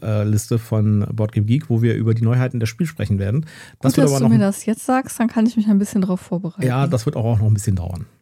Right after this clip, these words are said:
Speaker 1: weil wir
Speaker 2: Ich
Speaker 1: warten noch ein bisschen ab.
Speaker 2: Ja, ich bin da nämlich, ich bin da ganz schlecht drin, mir diese Liste anzugucken. Und ich finde es extrem nervig, ähm, zwischen, ähm, den Hauptspielen, den Erweiterungen und dann immer hin und her zu switchen und zu finden, was mich wirklich interessiert.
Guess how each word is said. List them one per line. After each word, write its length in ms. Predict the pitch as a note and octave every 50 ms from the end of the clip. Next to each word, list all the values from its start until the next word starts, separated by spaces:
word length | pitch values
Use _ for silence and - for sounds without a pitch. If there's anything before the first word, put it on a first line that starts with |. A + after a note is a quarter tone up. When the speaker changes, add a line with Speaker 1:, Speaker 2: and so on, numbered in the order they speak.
| _
Speaker 1:
weil 120 | - G#2+ G2+
wir 80 | G#2+
Speaker 2:
Ich 60 | G#2 G2+
Speaker 1:
warten 180 | G2+ G2+ -
noch 80 | G2 F#2+
ein 80 | F2+
bisschen 180 | F#2 - - A2
ab. 60 | - G3+
Speaker 2:
Ja, 160 | G3+ F#3+ - -
ich 180 | G#3+ - - -
bin 140 | A#3+ A3+
da 120 | A3+ G#3+ G#3+
nämlich, 380 | G#3 G#3 G#3 G3+ G3 G3 -
ich 100 | - -
bin 120 | - C#4 C4
da 80 | A#3
ganz 240 | G#3 G#3+ G#3+ A#3 -
schlecht 360 | - - G3+ A3 - - -
drin, 140 | - D#3+ D#3
mir 140 | E3 E3+ E3+
diese 180 | E3 F#3 F3 F3+
Liste 320 | E3+ F3+ F3+ - - D#3+
anzugucken. 800 | C#3 D#3+ D#3+ E3+ - - F3+ - - F#3 F#3 _ - A#3 A#3+ - _ _ - - - _ _ _ -
Und 140 | - A3 G#3
ich 100 | A3 -
finde 200 | - C4 A3+ A#3
es 60 | A#3 A3
extrem 500 | G3 G#3 - - - - A#3 A3+ G#3+ G#3+
nervig, 680 | G#3 G3 F#3+ G3+ A3 A#3 - - A3 G#3+ G#3+ - - - -
ähm, 380 | - G3 G3 G3 F#3+ F#3+ F#3+ - _ _ _ _ _ - - _ _ _ _ _ _ _
zwischen, 580 | - - G#3+ G#3+ G3+ - - G3+ G3 G3 G3 - -
ähm, 520 | - - G3 F#3+ F#3+ F#3+ F#3+ F#3+ F#3+ F#3 -
den 420 | - - F3 F#3+ G3 G3 G3 G3 F#3
Hauptspielen, 840 | A3 A#3+ - - - - - - G#3 G#3+ G#3+ G3+ G3+ G#3 G#3 G#3 G3
den 320 | F3+ F#3+ F#3+ F#3+ F#3 F#3
Erweiterungen 1040 | - - F3+ F3 F#3 F#3 A3 A#3+ - B3 A3 G3+ G#3 A3 A3 G#3+ G#3+ G#3+ G#3 G#3 G#3
und 280 | G3+ - - - G3+ G3+
dann 140 | G3 F#3+ -
immer 120 | F#3+ F#3+ F#3+
hin 180 | F#3 G3+ F#3+
und 120 | F#3 F3+ -
her 140 | G#3 G#3
zu 160 | - - G3 F#3
switchen 480 | - - F#3 F#3 - - - F#3+ F3+
und 140 | - F#3+ F#3+
zu 100 | - -
finden, 340 | G#3+ - - F#3+ G3+ G3 F#3
was 140 | F3+ F#3 -
mich 160 | F#3+ F3 -
wirklich 300 | - F#3+ - F#3 - -
interessiert. 580 | - E3 - - - - - D3 D3 D3+ -